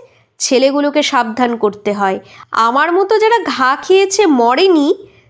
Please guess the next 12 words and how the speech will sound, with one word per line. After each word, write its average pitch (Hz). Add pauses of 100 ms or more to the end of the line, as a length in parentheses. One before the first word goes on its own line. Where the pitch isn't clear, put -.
(140)
তাদের 294
কাছ 453
থেকেই 427
পাঠ 294
নিতে 254
হয়। 208 (540)
রেবু, 277 (260)
কিছু 311
মনে 320
করিস 381
নে 370
বাবা, 262